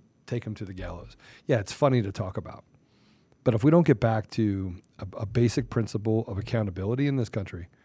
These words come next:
and getting rid of these machines, which we know are corrupted, Anytime that you have to hide router information or stop people from getting the information,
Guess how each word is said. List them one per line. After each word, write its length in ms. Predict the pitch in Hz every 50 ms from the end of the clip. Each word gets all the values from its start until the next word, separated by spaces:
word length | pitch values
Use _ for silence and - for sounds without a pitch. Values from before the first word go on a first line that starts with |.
| _ _ _ _ _ _ _ _ _ _ _ _ _ -
and 120 | 113 110
getting 240 | 104 123 117 117 107
rid 120 | 110 113 113
of 40 | 107
these 180 | 113 101 92
machines, 380 | 107 101 - - 113 120 131 117
which 160 | 113 - -
we 100 | 120 107
know 220 | 104 107 117 135
are 80 | 143 135
corrupted, 480 | - - 113 101 85 - - 87 82 - _ _ _ _ _ _ _ _ _ _ _ _ _ _ _ _ _ -
Anytime 380 | 113 139 135 - 170 170 160 151
that 60 | 135
you 120 | 131 131
have 160 | 131 139 127 -
to 80 | 120
hide 380 | - - - 123 120 120 123 113
router 380 | 110 117 110 117 117 117 117 113
information 720 | 104 - 117 110 110 113 107 - - 117 113 110 107 104 - - - - _ _ -
or 100 | 90 87
stop 360 | - - - 139 127 127 -
people 180 | 143 127 113 113
from 100 | 123 120
getting 260 | 113 120 120 120 117
the 60 | 117
information, 720 | 117 98 - 117 107 110 110 104 - 117 110 107 107 104